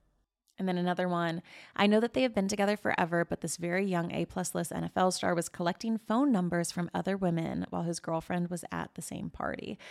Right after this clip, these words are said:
So granted, these are all blind items about him mostly cheating when she's a girlfriend, but it seems like it's still going on.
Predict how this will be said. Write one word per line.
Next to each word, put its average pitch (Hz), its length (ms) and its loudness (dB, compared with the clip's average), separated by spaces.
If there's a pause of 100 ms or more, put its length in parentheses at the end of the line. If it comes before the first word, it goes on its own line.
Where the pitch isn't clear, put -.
(180)
So - 160 -4
granted, 247 360 -4
these 226 200 -6
are 262 80 -2
all 277 100 0
blind 214 320 -2
items 185 300 0
about 175 240 -2
him 165 400 -2 (100)
mostly 170 580 -2
cheating 180 400 -2
when 160 140 0
she's 170 240 -4
a 165 40 -4
girlfriend, 185 520 2
but - 160 -2
it - 140 -8
seems 320 240 -2
like 427 160 0
it's - 120 -6
still 220 200 0
going 170 280 0
on. 165 360 -4